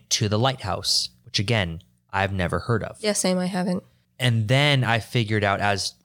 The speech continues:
Speaker 1: why I know the name Virginia Woolf.
Speaker 2: Okay.
Speaker 1: You may know her, you and the listener, you, the royal you, may know her, uh, from her many essays that she has written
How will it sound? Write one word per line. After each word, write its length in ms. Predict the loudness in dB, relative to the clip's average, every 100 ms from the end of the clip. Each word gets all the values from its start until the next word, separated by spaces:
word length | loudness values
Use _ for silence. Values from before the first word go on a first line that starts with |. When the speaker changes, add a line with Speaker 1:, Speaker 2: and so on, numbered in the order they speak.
| -4
Speaker 1:
why 720 | 0 2 2 2 -2 -6 -10 -8 -2
I 140 | 0
know 200 | 2 0
the 80 | 0
name 260 | -2 -2
Virginia 380 | -2 -2 -2 -2
Woolf. 440 | -2 -4 -6 -14 -20 _ -8
Speaker 2:
Okay. 320 | -2 0 0 -4 _ -2
Speaker 1:
You 180 | 2 4
may 220 | 4 2
know 180 | 2 0
her, 420 | 0 -2 -2 -4 -4
you 520 | 0 2 0 -2 -6 _ -2
and 300 | 0 0 -4
the 100 | -2
listener, 400 | 0 2 2 0
you, 320 | 0 -2 0 0
the 140 | 0
royal 480 | 2 2 2 0 -2
you, 440 | -2 0 0 -4 -8 _ 0
may 200 | 2 2
know 240 | 2 2
her, 400 | 0 0 -2 -6 _ -2
uh, 540 | 2 2 2 2 0 -4 _
from 260 | -4 2 4
her 120 | 4
many 500 | 4 4 4 2 2
essays 720 | 0 0 0 0 -2 -4 -2 0
that 160 | 0
she 180 | 0 2
has 140 | 0 0
written 360 | -2 -4 -8